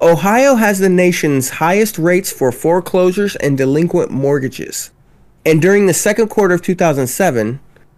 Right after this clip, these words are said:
twenty-two point nine percent of Ohio homeowners with subprime loans were over ninety days late, almost twice the national average, according to the Mortgage Bankers Association of Washington, D C. So I guess this is a relatively older article. Like I said, we don't really see a,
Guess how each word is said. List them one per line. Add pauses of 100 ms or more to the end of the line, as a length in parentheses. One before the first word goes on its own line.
(100)
twenty-two
point
nine (180)
percent
of
Ohio
homeowners
with
subprime
loans
were
over
ninety
days
late, (400)
almost
twice
the
national
average, (320)
according
to
the
Mortgage
Bankers
Association
of
Washington,
D
C. (400)
So
I
guess
this
is
a
relatively
older
article.
Like
I
said,
we
don't
really
see
a,